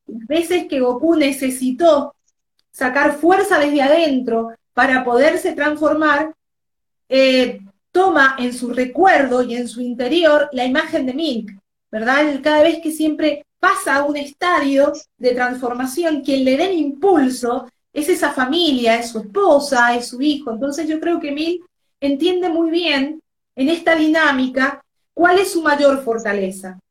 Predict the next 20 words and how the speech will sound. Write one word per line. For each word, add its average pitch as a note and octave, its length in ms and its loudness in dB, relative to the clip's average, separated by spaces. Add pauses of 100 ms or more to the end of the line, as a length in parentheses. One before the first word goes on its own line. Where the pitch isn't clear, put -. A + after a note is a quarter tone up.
(280)
Por C4 120 -2
eso E4 200 0
creo D#4+ 240 2
que D4+ 100 -2
ella D#4+ 160 0
se D#4+ 140 -2
hace D#4 180 -2
fuerte D4+ 560 2
en A#3 120 -2
ese A3+ 180 -6
punto, G3 420 -2
de G3 140 2
decir, B3+ 160 -6
bueno, A3 260 -2 (240)
eh, G#3+ 220 -4
me B3 120 -6
mantengo D4+ 840 0 (380)
en C4+ 160 0
esta D#4 280 -2
línea C#4 720 0